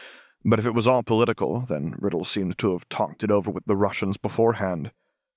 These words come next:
Goryanov, gently petting his mink as he watched, looked politely attentive rather than angered,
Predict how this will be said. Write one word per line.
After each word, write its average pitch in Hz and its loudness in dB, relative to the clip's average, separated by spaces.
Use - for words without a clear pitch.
Goryanov, 107 0
gently 92 -4
petting 104 -4
his 95 -2
mink 98 0
as 92 -2
he 98 -2
watched, 104 -2
looked - -4
politely 95 0
attentive - -6
rather 85 -8
than 90 -6
angered, 98 -2